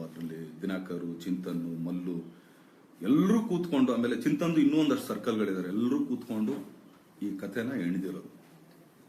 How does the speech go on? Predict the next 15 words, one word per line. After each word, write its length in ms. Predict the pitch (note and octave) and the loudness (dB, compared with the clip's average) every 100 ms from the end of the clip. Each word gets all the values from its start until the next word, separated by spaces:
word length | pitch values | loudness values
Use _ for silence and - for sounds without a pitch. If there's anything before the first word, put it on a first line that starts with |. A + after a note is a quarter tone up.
| - | -10
ನಾನು 160 | F2+ F#2+ | -4 0
ಅವತ್ತು 260 | B2+ C3 | 0 2
ಒಂದು 200 | C3+ A#2+ | 2 2
ಇದ್ರಲ್ಲಿ 300 | G#2+ A#2+ A#2 | 2 0 0
ಹೇಳ್ದಂಗೆ, 360 | A2 A2 A#2 C3+ - - - - - A2 | 0 -2 -2 -4 -8 -14 -20 -20 -8 -2
"ಇದನ್ನ 240 | C3+ C#3 | 2 2
ಮಾಡಕ್ 280 | C3+ - A#2 | 2 0 0
ಹದಿಮೂರು 260 | A2 A2+ | 0 0
ವರ್ಷ 140 | G#2+ - | -2 -2
ಬೇಕಾಗಿತ್ತಾ, 840 | G#2+ G2 F#2+ F2+ F2 F#2+ F2+ F2 | -4 -4 -4 -4 -4 -4 -4 -6
ಇದನ್ನ 260 | G2 B2 A2+ | -2 0 2
ನೋಡಕ್ 240 | A#2 A#2 | 0 -2
ಹಿಂಗೆಲ್ಲ 340 | G2 G#2+ G#2 G2 | 0 0 2 -2
ಬೇಕಾಗಿತ್ತಾ?" 480 | F2 F2 E2 E2+ | -4 -8 -10 -8
ಅಂತ 260 | F#2+ G2+ A#2+ | -10 -10 -10